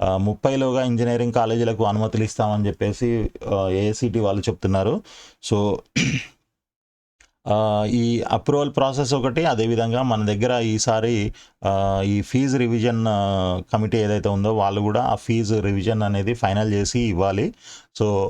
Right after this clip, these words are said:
అదొకటి పాయింట్ ఉందన్నమాట. ఈ రెండు క్లియర్ అయినట్లయితే మనకి ఇమీడియట్‌గా నోటిఫికేషన్ రిలీజ్ చేస్తారు. ఈ లోపల ఇప్పుడు ఇంతకుముందు మనం మాట్లాడుకున్న విధంగా ఈ కౌన్సిలింగ్ ప్రాసెస్ ఎలా ఉంటుంది అనేది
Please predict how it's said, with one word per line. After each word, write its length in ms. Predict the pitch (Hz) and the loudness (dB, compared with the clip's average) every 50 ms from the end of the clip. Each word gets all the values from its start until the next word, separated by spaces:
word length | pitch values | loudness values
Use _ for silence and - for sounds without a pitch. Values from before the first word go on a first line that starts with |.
| - - - | -4 -2 -2
అదొకటి 600 | 113 107 113 117 95 113 101 87 113 107 87 - | 0 0 0 0 -2 -2 -2 -2 -2 -2 -2 -2
పాయింట్ 280 | - 104 101 104 101 107 | -2 -2 -2 0 0 0
ఉందన్నమాట. 380 | 98 95 95 92 92 90 85 147 | 0 0 0 0 0 -2 -2 -2
ఈ 360 | 156 151 139 120 117 113 107 | -2 0 0 0 0 0 0
రెండు 580 | 104 104 110 127 135 143 147 147 143 123 117 - - | 0 0 0 0 0 0 0 -2 -2 -4 -6 -6 -4
క్లియర్ 240 | - 117 117 120 123 | -2 0 0 2 0
అయినట్లయితే 560 | 123 117 113 113 110 - 110 107 - - 143 | 0 0 0 -2 0 0 -2 0 0 0 0
మనకి 340 | 139 120 110 104 98 107 110 | 0 0 0 -2 -2 -2 0
ఇమీడియట్‌గా 640 | 101 98 101 95 101 104 92 104 95 117 139 180 196 | 0 0 0 0 0 -2 0 0 0 0 0 0 0
నోటిఫికేషన్ 640 | 117 101 98 90 104 92 104 107 98 - 110 90 | 0 0 0 0 -2 -2 -2 -2 -2 -2 -2 -2
రిలీజ్ 300 | 95 92 98 101 98 98 | -2 0 0 0 0 0
చేస్తారు. 460 | 104 101 - - 104 104 120 170 208 - - - - - 117 | -2 -2 -2 -2 0 0 0 -2 -2 -6 -12 -20 -8 -2 0
ఈ 140 | 123 131 143 | 0 2 2
లోపల 540 | 139 139 135 120 143 147 156 175 214 208 - - - - | 2 0 0 0 0 0 0 0 0 -2 -6 -8 -10 -10
ఇప్పుడు 380 | - - 113 98 85 - 123 120 | -6 -4 -4 -4 -2 0 0 0
ఇంతకుముందు 420 | 117 117 113 131 123 127 127 120 | 0 0 0 0 0 0 0 0
మనం 240 | 117 117 110 110 107 | 2 0 2 2 2
మాట్లాడుకున్న 480 | 104 104 104 107 113 110 107 98 113 104 | 2 0 0 0 0 0 0 0 0 0
విధంగా 300 | 104 104 98 104 110 135 | 2 2 0 0 0 0
ఈ 120 | 135 113 | 0 -2
కౌన్సిలింగ్ 600 | - - - 113 113 123 131 - 151 139 143 139 | -2 -2 -2 -2 0 0 0 0 0 0 0 0
ప్రాసెస్ 480 | 117 - 117 110 113 - 139 123 - 131 | 0 0 0 0 0 0 -2 -2 0 0
ఎలా 220 | 110 107 110 113 | 0 2 2 2
ఉంటుంది 500 | 120 117 113 110 95 117 110 104 104 101 | 0 0 0 0 0 0 0 2 2 0
అనేది 460 | 95 92 92 92 95 135 160 160 - | 0 0 0 0 0 0 0 -2 -2